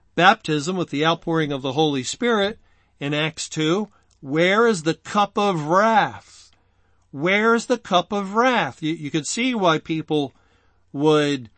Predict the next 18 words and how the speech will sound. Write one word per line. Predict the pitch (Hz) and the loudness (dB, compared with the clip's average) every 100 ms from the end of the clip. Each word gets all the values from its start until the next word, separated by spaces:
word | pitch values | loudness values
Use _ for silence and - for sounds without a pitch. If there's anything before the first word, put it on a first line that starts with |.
| _ 135 | _ -6
misidentify | 151 - 143 147 160 151 - 147 160 208 | -4 -4 -2 0 0 -2 0 2 2 2
and | 170 135 | -2 -4
relate | 143 160 180 | -2 0 2
it | 165 - | 0 -2
to | 143 | -4
the | 139 | -6
cross, | - 208 240 185 | -2 2 2 2
because | - 143 175 165 147 | -4 -4 2 2 0
at | 147 | -6
least | 165 220 226 - - _ _ - | -4 -4 -4 -8 -14 _ _ -8
there, | 139 180 240 | 0 4 4
there | 233 | 2
was | 160 143 | 0 0
a | 143 | -4
cup | - 170 151 | 0 -2 -2
of | 131 | -6
wrath. | 131 139 151 208 208 _ _ _ - | -4 -4 -2 -4 -6 _ _ _ -10
There, | 131 175 208 233 220 | 0 2 4 4 2